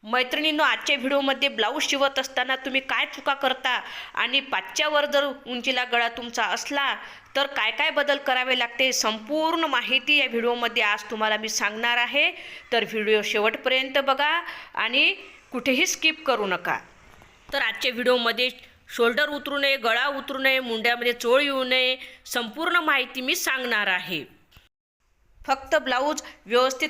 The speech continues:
कटिंग करणेच महत्त्वाचे नाही, त्याहीपेक्षा ब्लाऊज तुम्ही कसे शिवता ते सुद्धा महत्त्वाचे आहे. तर चला आता आपण आपल्या व्हिडिओला सुरुवात करूया. नमस्कार, स्वागत आहे तुमचं राणी फॅशन डिझायनरमध्ये. तर मैत्रिणींनो, जेव्हा आपण ब्लाऊज कट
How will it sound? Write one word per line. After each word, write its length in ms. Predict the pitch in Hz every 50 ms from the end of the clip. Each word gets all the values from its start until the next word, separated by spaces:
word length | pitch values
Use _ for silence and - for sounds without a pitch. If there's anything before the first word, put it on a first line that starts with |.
| - -
कटिंग 300 | 254 240 - 311 302 285
करणेच 400 | 285 302 285 294 302 330 339 302
महत्त्वाचे 500 | 277 269 269 277 285 262 262 262 269 269
नाही, 280 | 254 247 240 262 294
त्याहीपेक्षा 840 | 302 - 254 226 240 254 294 370 403 - - - - - - 320 339
ब्लाऊज 420 | 233 226 240 247 269 294 294 302 - - - - - _ 277
तुम्ही 140 | 269 294 294
कसे 280 | - 277 277 349 339
शिवता 360 | 330 - 311 277 262 - 285 277
ते 180 | 277 - 277 277
सुद्धा 300 | - 285 220 233 302 330
महत्त्वाचे 540 | 294 269 254 254 247 226 202 202 - 220
आहे. 280 | 190 185 180 165 180 170
तर 140 | 170 - 185
चला 240 | 185 - 214 214 226
आता 220 | 220 214 220 240 233
आपण 260 | 226 226 226 233 226
आपल्या 260 | 226 220 226 233 226
व्हिडिओला 320 | 220 220 220 214 220 226 220
सुरुवात 340 | 220 - 220 208 214 226 226 - -
करूया. 360 | 254 226 240 233 233 254 269 277 262 - _ _ 202
नमस्कार, 600 | 214 247 247 226 208 - - - 202 208 214 233
स्वागत 440 | - - - 240 214 214 269 302 302
आहे 180 | 339 311 349 -
तुमचं 240 | 320 302 294 311 277
राणी 260 | 254 233 220 240 247
फॅशन 340 | 247 240 220 226 247 226 208
डिझायनरमध्ये. 1040 | 208 185 185 180 185 190 214 220 226 226 226 226 226 - 220 220 220 226 233 - - - - - _ - _ _ _ _ _
तर 100 | 294 339 359
मैत्रिणींनो, 580 | 320 302 277 285 302 285 285 285 262 262 262 262
जेव्हा 340 | - 233 226 220 254 294
आपण 380 | 349 339 277 - - 262 262 262
ब्लाऊज 280 | 233 233 240 269 262 - - -
कट 180 | 240 233 233